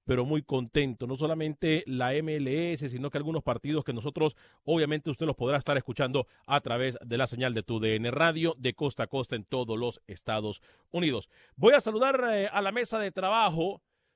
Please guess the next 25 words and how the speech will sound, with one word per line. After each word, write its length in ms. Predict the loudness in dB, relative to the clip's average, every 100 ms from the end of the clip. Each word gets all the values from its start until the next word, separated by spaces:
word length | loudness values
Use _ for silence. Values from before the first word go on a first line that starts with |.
| -14
Yo 200 | -2 0
hoy 180 | 2 0
vengo 380 | 0 -2 -2 -6
un 80 | -2
poco 360 | -2 0 0
decepcionado, 960 | 0 0 -4 -6 -4 2 4 2 0 -2
hoy 240 | -2 -2
vengo 300 | -2 -4 -4
un 100 | -4
poco 360 | -4 -4 -4 -4
triste, 520 | -2 -4 -4 -4 -4
vengo 320 | -2 -4 -4
cabizbajo, 1000 | -2 -4 -2 -4 2 2 2 0 0 0 _ _ _ _ _
porque 580 | 0 0 2 4 4 0 _ _ _ _ -20 -14
a 120 | -2 2
veces 240 | 2 0
yo 80 | 0
me 100 | 0
pregunto 500 | 0 0 -4 -4 -4
si 140 | -4
estamos 380 | -2 0 0 -2
en 100 | -2
el 140 | -2
camino 340 | 0 0 0 -2
correcto. 600 | -2 -2 -2 -4 -16